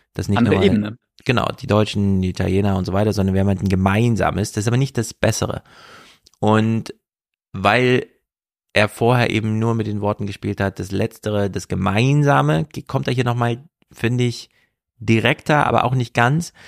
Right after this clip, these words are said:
Speaker 1: auf diese Besserwisserei zu tun, äh, und besänftigt damit auch Gemüter, äh, nämlich zu sagen, nur weil wir etwas sagen, w-, womit wir dem Bundes-,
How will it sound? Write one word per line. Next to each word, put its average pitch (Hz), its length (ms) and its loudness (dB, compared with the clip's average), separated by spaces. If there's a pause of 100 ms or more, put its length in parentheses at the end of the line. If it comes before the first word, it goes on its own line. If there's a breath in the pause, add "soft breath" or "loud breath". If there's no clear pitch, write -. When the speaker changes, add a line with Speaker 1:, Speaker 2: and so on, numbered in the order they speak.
(160 loud breath)
Speaker 1:
auf - 160 -4
diese 117 220 -2
Besserwisserei 117 920 0
zu - 240 -8
tun, 127 480 0 (720 loud breath)
äh, 104 240 4
und 104 160 -2
besänftigt 107 520 0
damit 95 280 -2
auch 98 200 -2
Gemüter, 104 760 -4
äh, 98 220 -2
nämlich 101 320 -4 (140)
zu 107 120 -4
sagen, 101 440 2 (540 soft breath)
nur 131 300 2
weil 101 280 0
wir 165 500 2 (140)
etwas 110 520 -4
sagen, 131 600 0 (600)
w-, 107 160 -12 (240)
womit 113 420 2
wir 120 160 2
dem 101 220 -2 (840)
Bundes-, 127 360 2